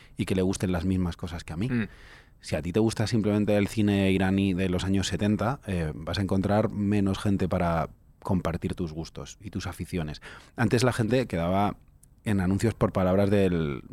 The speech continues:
Speaker 1: del periódico. Ahora mismo tienes toda una comunidad de internet que te puede hacer más sociable de cara a que parezco que, que tengo muchos amigos por Messenger en, en su día, pero que eso realmente no sean interacciones reales. Es decir,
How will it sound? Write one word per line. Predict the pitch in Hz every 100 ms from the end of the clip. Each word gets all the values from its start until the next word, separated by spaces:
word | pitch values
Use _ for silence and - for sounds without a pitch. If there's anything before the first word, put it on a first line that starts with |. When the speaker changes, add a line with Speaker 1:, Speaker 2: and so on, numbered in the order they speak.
| 64 69 -
Speaker 1:
del | 87 90
periódico. | 90 92 101 90 - 76 - - -
Ahora | - 104
mismo | 104 110 110
tienes | 107 104 - -
toda | 98 101
una | 104
comunidad | 95 95 95 95
de | 95
internet | 92 87 82 80 - - - - - - -
que | 113
te | 101
puede | 120 143
hacer | 143 156 139
más | 127 131
sociable | - 123 - 131 123 92 -
de | 90 92
cara | 101 104 95
a | 85
que | 90
parezco | 80 85 95 - 101
que, | 95
que | - 98
tengo | 98 95
muchos | 95 82
amigos | 85 95 127
por | - 87
Messenger | 90 104 101 101 143 -
en, | - 90 87 -
en | 90
su | - 90
día, | 107 123 165 - - _ - - - _ - - -
pero | 95 90
que |
eso | 92 101
realmente | 107 98 98 101 123
no | 135
sean | 117
interacciones | 92 82 85 98 87 82
reales. | 87 120 - - - - -
Es | 101
decir, | 95 85 90